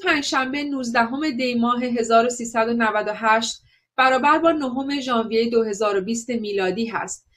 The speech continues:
و این سیزدهمین برنامه سیمای کنگره رو به همراه همکارانم در گروه تولید تقدیمتون می‌کنیم.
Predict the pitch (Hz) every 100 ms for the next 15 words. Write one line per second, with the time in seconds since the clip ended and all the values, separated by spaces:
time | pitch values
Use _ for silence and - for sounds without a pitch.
0 | _ _ - 226 254 240 277 226 247 233
1 | 262 339 311 269 240 247 247 254 - 247
2 | 226 233 226 240 214 214 214 214 220 220
3 | 226 220 226 226 220 202 - 214 226 240
4 | 226 226 _ _ - 320 339 277 254 233
5 | 233 196 190 196 233 208 214 226 170 -
6 | 170 165 175 160 151 170